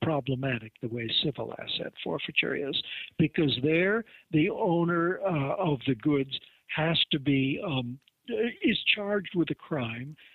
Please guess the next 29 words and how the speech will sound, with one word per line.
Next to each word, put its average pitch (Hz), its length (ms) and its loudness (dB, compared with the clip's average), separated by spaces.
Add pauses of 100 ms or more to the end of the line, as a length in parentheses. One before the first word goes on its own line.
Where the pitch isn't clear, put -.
(160)
and 156 300 2
then 156 340 0
the, 135 500 0
um, 143 220 -10 (260)
goods 160 320 2
are 139 180 -2 (100)
forfeited 135 600 0 (360)
subsequent 156 580 0
to 127 260 0 (200)
prosecution 139 840 0
and 127 200 -4
conviction 143 720 0 (360)
as, 147 300 2 (140)
for 139 220 0
example, 123 580 -2
ill-gotten 135 580 2
goods 196 440 2 (380)
or 139 360 2
the, 123 520 -2
uh, 143 280 -8
instruments 175 760 4
of 160 160 -4 (120)
crime, 127 720 -2 (280)
um, 131 400 -8
and 139 280 -4
so 143 80 4
on 117 240 -4
and 113 140 -14
so 208 200 4